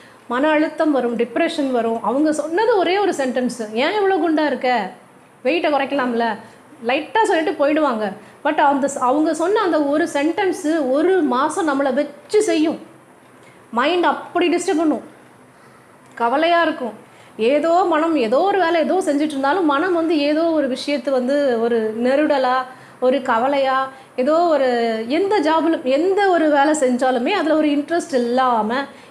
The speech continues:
ஏனோ நானோன்னு ஏதோ அப்படின்ற மாதிரி உங்க லைஃப் போகிற மாதிரி இருக்கும்.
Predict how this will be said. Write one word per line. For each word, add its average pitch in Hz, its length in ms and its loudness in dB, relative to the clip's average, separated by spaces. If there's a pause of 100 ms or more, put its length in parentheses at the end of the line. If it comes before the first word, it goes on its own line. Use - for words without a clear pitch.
ஏனோ 285 500 2
நானோன்னு 254 800 0 (340)
ஏதோ 294 680 0
அப்படின்ற 277 420 -2
மாதிரி 254 220 -2
உங்க 254 140 -2
லைஃப் 247 240 -2 (140)
போகிற 233 280 -2
மாதிரி 262 240 0
இருக்கும். 240 320 -6